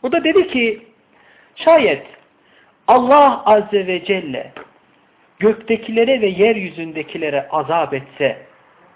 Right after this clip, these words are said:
bu onun zalim olduğunu göstermez," diyor. "Velev ki onlara merhamet etse de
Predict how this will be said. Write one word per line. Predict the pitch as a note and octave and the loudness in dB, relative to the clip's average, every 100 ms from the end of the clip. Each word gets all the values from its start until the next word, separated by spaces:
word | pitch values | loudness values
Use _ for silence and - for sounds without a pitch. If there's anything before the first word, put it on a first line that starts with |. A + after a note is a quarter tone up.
| _ - | _ -8
bu | F3 C#4 D#4+ - - _ - | -2 0 0 -6 -20 _ -4
onun | F#3+ A3 A3 E3+ | -2 -2 -4 -4
zalim | F3+ F#3 F#3+ G#3+ | 0 0 0 -4
olduğunu | F3+ E3+ E3 D#3+ | -6 -8 -10 -10
göstermez," | D3+ D3+ - C#3+ C#3 D3+ C3 - | -8 -8 -6 -6 -6 -8 -12 -14
diyor. | - - - - _ _ _ _ _ _ _ _ _ _ _ _ _ _ _ - - _ _ G3 | -18 -18 -18 -20 _ _ _ _ _ _ _ _ _ _ _ _ _ _ _ -20 -20 _ _ 2
"Velev | A3+ F#4 F4 | 4 4 2
ki | D#4 | 4
onlara | C#4 C4+ C#4 C#4 | 6 6 6 6
merhamet | C4 B3+ - B3 D4+ D4+ - | 4 2 2 2 4 2 0
etse | G#3 G3+ - C#4+ A3+ | -2 -2 0 0 2
de | A#3+ D4 - | 0 0 -4